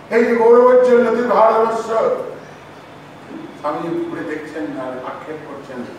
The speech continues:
কষ্ট পাচ্ছেন। এই বর্তমান ভারতবর্ষের অধঃপতন, why? What are the causes of downfall of India? স্বামীজি বলছেন জোর দিয়ে। এই অধঃপতনের কারণ কি? স্বামীজি বলছেন অনেকগুলো কারণ হতে পারে। প্রথম তিনটি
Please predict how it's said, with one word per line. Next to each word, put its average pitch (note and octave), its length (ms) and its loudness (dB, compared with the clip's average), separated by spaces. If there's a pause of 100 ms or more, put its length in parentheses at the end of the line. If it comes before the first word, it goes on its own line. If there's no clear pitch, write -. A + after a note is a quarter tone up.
(100)
কষ্ট B2 340 -4
পাচ্ছেন। - 440 -12 (600)
এই C#3 100 -2
বর্তমান D#3+ 520 -2
ভারতবর্ষের D#3 640 -4
অধঃপতন, C#3+ 640 -6 (600)
why? - 360 4 (880)
What G3 160 2
are A3 140 2
the G#3 160 0
causes G#3+ 420 0
of G3+ 160 2
downfall G3 540 2
of F3+ 280 -2
India? E3+ 200 -4
স্বামীজি D#3 400 -10
বলছেন C#3+ 240 -12 (580)
জোর D3+ 120 -4 (140)
দিয়ে। A#2 120 -10 (720)
এই F#3 60 4
অধঃপতনের A#3 760 2
কারণ G#3+ 340 0
কি? F#3+ 340 -8 (200)
স্বামীজি F3+ 420 -6
বলছেন E3 280 -6
অনেকগুলো D3+ 520 -10
কারণ C#3 200 -6
হতে - 240 -10
পারে। B2+ 240 -6 (440)
প্রথম E3+ 420 -2
তিনটি F3 520 -10